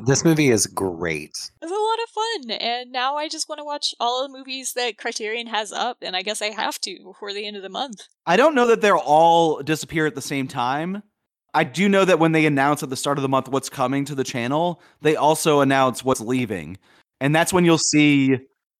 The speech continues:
Speaker 3: everyone watching the same thing at the same time is, like, scrambling
Speaker 2: <laughs> Yeah.
Speaker 3: to, like,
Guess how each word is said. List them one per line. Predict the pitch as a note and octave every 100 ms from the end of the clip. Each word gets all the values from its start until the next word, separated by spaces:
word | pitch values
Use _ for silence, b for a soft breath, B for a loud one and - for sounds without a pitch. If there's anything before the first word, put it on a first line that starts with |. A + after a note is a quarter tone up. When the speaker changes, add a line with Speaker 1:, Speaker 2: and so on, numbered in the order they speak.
| _ _ C3+
Speaker 3:
everyone | D3+ D3 D#3 C#3
watching | C#3 C#3 C3+
the | A#2+
same | - B2+
thing | A#2+ B2 A#2
at |
the | G#2+
same | A2+ A#2 A2
time | C3 A#2 G#2+
is, | G#2+ G#2+
like, | A2 G#2 - _ _ _
scrambling | - - D3+ D3+ C#3+ C#3 C3
Speaker 2:
<laughs> |
Yeah. | -
Speaker 3:
to, |
like, | B2+ A#2 A2 -